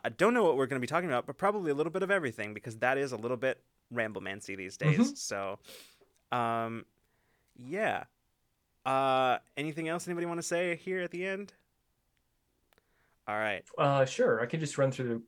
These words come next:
Speaker 2: qu-,
Speaker 1: Yeah, let's
Speaker 2: announcement,
Speaker 1: do it.
Speaker 2: end of
Speaker 1: Let's do the
Speaker 2: announcements real
Speaker 1: thing.
Speaker 2: quick. Uh, the thing, the thing that I'm about to say is, of course, you could like and subscribe here. That's up to you. You get some cool emotes. But if you want, you can still support us the same way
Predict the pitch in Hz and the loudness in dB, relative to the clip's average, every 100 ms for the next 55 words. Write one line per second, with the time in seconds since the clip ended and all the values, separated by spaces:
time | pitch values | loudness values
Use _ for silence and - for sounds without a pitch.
0 | - - 135 180 233 160 117 110 143 123 | -12 -6 -4 2 4 6 6 6 2 2
1 | 175 117 135 131 123 123 127 165 147 147 | 2 4 2 2 0 0 2 0 0 4
2 | 127 127 110 127 - _ _ _ _ - | 6 6 6 4 0 _ _ _ _ -20
3 | - 151 147 135 135 - 165 156 156 143 | -4 6 8 8 6 4 4 4 2 0
4 | 143 160 151 143 135 139 135 123 - 143 | 2 2 4 4 4 4 2 -2 6 6
5 | 131 120 117 143 156 269 240 - 202 - | 8 6 4 2 2 4 6 4 -2 4
6 | 190 170 147 - 147 147 143 143 135 - | 4 4 -2 2 2 2 -2 -4 -6 0
7 | 135 135 135 - 131 131 139 143 143 - | 6 6 6 -2 0 2 2 0 -2 -4
8 | 143 135 - 131 131 135 139 135 143 - | -6 -6 -6 -2 0 0 0 0 -2 -4
9 | 131 - 143 131 147 151 - 190 202 196 | -6 0 2 4 2 2 2 6 6 6
10 | 147 160 156 175 175 156 139 - - 180 | -4 0 4 4 4 0 -4 -4 -4 -2
11 | 170 160 - 135 127 120 - 123 117 113 | -2 -4 -4 -4 -4 -6 0 2 2 0
12 | 120 | 0